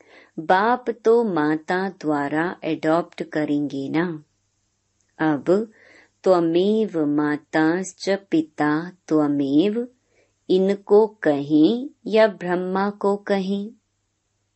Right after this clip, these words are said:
गाते तो हैं, "हम सब ब्रदर्स हैं।" वह फादर है,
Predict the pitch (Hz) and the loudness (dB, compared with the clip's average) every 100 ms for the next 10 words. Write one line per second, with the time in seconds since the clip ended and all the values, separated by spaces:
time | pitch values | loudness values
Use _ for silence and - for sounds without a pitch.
0 | - 147 156 147 143 - 175 185 214 220 | -18 -4 0 0 0 0 0 2 2 2
1 | 214 233 165 143 - _ _ _ _ _ | 4 2 2 -2 -12 _ _ _ _ _
2 | - 185 214 220 - - 220 233 196 147 | -4 0 0 -2 -8 0 4 6 4 0
3 | 139 - 151 170 170 196 208 196 - - | -4 0 2 2 2 4 4 2 -2 -6
4 | 135 143 151 139 151 _ _ _ _ _ | -6 -4 -4 -4 -14 _ _ _ _ _
5 | _ _ - 156 208 208 233 220 - 156 | _ _ -10 0 2 2 -2 -4 -6 -4
6 | 147 143 156 170 170 175 175 | -2 0 0 0 -2 -6 -8